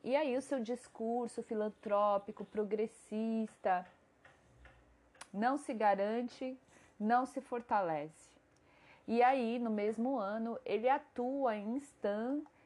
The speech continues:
que é uma outra instituição que o Estado suíço lhe oferece pra ele dirigir um instituto de crianças e jovens órfãos.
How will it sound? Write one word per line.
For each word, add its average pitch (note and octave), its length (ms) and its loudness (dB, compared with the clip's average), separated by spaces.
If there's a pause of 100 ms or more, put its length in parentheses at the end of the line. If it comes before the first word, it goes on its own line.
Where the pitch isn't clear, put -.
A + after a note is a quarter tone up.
(120)
que A#3+ 300 -2
é A3+ 120 4
uma C4 360 2
outra A#3 340 0
instituição B3 1160 -6
que A#3 500 -6 (880)
o G#3+ 140 0
Estado A3 400 2
suíço A3 420 -8
lhe A3+ 120 -2
oferece A3 720 0
pra A3+ 240 0
ele A3 720 -2 (600)
dirigir A#3+ 640 0
um D4 80 0
instituto C4+ 500 -6
de A#3+ 180 -4
crianças A#3 720 -4
e B3 140 0
jovens A3 500 -4
órfãos. C3+ 500 -6